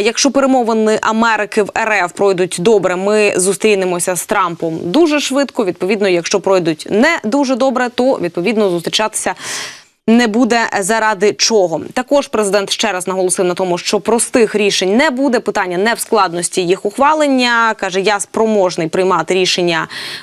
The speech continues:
Важливо, щоб вони були справедливими». І, е, також, е, сказав, що, а, Зеленський очікує зараз, е, сигналу від Віткофа і Кушнера після їх перемовин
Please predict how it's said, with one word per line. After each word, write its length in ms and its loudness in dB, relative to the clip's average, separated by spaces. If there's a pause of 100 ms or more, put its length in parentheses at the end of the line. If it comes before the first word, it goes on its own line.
Важливо, 560 0
щоб 160 -2
вони 180 2
були 260 2
справедливими». 1000 0 (520)
І, 360 4
е, 320 0
також, 800 -2
е, 280 2
сказав, 420 -2
що, 800 2 (1120)
а, 500 2
Зеленський 440 0
очікує 360 0
зараз, 460 -6
е, 140 2
сигналу 680 2
від 320 0
Віткофа 420 -2
і 80 0
Кушнера 480 0
після 260 -4
їх 120 -2
перемовин 500 -2